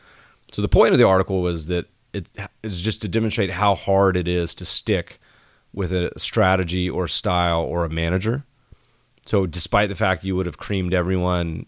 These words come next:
you'd, you would have underperformed almost every year in the past ten. And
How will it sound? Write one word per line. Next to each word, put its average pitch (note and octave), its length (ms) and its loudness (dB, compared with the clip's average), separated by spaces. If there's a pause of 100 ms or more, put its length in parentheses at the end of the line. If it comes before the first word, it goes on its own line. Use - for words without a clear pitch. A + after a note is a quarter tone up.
you'd, F#2+ 240 0 (640)
you F#2+ 160 -2
would F2+ 80 0
have E2 100 0
underperformed F2 680 -2 (680)
almost G2 360 0
every E2+ 240 -2
year E2 120 -2
in E2 60 -4
the D2+ 60 -8
past C2+ 320 -6
ten. - 340 -14 (640)
And F2+ 300 -2